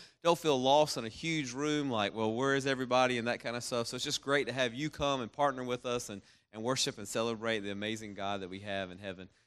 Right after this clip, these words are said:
And just allow them to, to be a part of that. So we encourage you to do that. That's one huge need that we have, that we would love for you to be a part of that and just come and, and bring your children, if you have children, and then let them kinda hang out and play with the other children and stuff like that.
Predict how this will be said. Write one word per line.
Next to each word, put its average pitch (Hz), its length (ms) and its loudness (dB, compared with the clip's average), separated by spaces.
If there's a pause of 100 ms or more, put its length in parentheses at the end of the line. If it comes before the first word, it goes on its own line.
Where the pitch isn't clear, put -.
(200)
And 98 120 -12
just 113 160 -6
allow 113 260 4
them 110 160 0
to, 98 140 -6
to 98 120 -16
be 107 100 -10
a 95 60 -4
part 120 300 4
of 101 60 -2
that. 90 160 -2
So 131 100 -2
we 147 100 4
encourage 208 360 6
you 156 80 0
to 139 40 -4
do 151 120 6
that. 151 140 12
That's 156 200 6
one 190 380 2
huge 175 480 -2
need 147 300 2
that 117 100 -6
we 123 140 -6
have, 117 280 2 (400)
that 117 100 0
we 135 120 2
would 120 100 2
love 123 300 2
for - 80 -12
you 120 60 -4
to 113 60 -6
be 110 120 -2
a 104 40 -4
part 120 280 0
of 117 100 0
that 117 280 2
and 85 120 -6
just 101 220 -10
come 110 180 -10
and, 101 220 -10
and 90 120 -16
bring 107 160 -6
your 98 100 -8
children, 147 600 0
if 139 80 -6
you 131 80 -4
have 110 80 -4
children, 123 460 -6
and 95 120 -8
then 98 120 -8
let 113 160 -6
them 113 200 -6
kinda 110 160 -6
hang 117 220 -4
out 117 180 0
and 95 80 -10
play 113 220 -6
with 104 140 -8
the 101 100 -4
other 104 140 -4
children 104 360 -8
and 92 80 -14
stuff 95 280 -16
like 87 140 -10
that. 92 200 -2